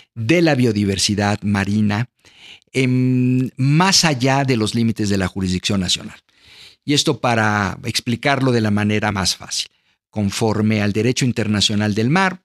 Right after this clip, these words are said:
en la Convención de Naciones Unidas sobre el Derecho del Mar, los estados ribereños tienen soberanía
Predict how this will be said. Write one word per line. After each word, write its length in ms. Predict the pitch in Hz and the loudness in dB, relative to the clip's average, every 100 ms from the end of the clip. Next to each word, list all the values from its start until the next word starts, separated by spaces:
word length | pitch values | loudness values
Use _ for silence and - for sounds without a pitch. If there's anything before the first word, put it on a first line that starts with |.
| _ _ _ _ _ _ | _ _ _ _ _ _
en 120 | 92 | -6
la 100 | 92 | -4
Convención 600 | - 98 95 95 147 143 | -2 -2 -2 0 0 0
de 100 | 120 | 0
Naciones 380 | 101 104 101 - | 0 0 -2 0
Unidas 240 | 101 98 | 0 0
sobre 160 | 98 98 | 0 -2
el 80 | 92 | -2
Derecho 320 | 95 95 107 | -4 -4 -4
del 160 | 107 | 0
Mar, 300 | 120 135 135 - - - - - _ | 0 0 -2 -6 -20 -20 -20 -20 _
los 280 | 131 175 165 | 0 2 2
estados 580 | 139 - 123 117 107 | 0 0 0 2 0
ribereños 640 | 107 98 104 107 107 104 - | -2 -2 0 0 0 -2 -4
tienen 420 | - 107 104 107 | -2 -2 0 0
soberanía 960 | 98 101 98 95 101 117 170 143 127 185 | -2 -2 -2 -2 0 2 2 2 0 -2